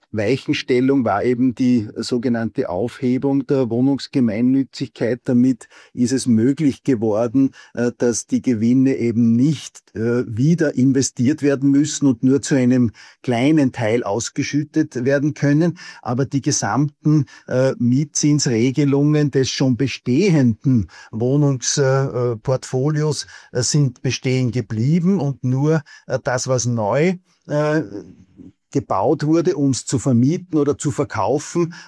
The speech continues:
Dafür galten eben dann die normalen,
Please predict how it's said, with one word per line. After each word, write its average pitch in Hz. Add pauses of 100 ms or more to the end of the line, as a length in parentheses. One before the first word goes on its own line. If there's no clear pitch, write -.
(100)
Dafür 120
galten 117
eben 120
dann 113
die 131 (240)
normalen, 123